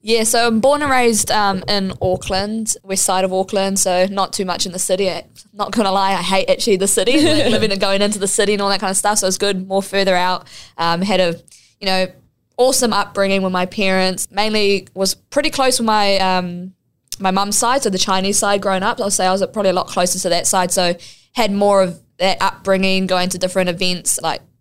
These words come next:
Speaker 1: Chinese New Year,
Speaker 2: Mm.
Speaker 1: lunar festivals and all that kind of stuff. So it was more that side, but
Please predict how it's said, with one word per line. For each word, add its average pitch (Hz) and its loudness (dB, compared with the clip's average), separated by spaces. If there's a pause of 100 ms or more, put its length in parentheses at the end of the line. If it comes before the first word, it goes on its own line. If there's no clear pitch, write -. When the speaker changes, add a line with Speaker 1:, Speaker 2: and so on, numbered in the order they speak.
Speaker 1:
Chinese 180 -2
New 269 0
Year, 262 2
Speaker 2:
Mm. - -4
Speaker 1:
lunar 208 2
festivals 202 0
and 196 0
all 190 2
that 185 0
kind 180 -4
of 185 -4
stuff. 185 0
So 190 2
it 175 2
was 190 2
more 214 2
that 190 -2
side, 185 0
but 185 -2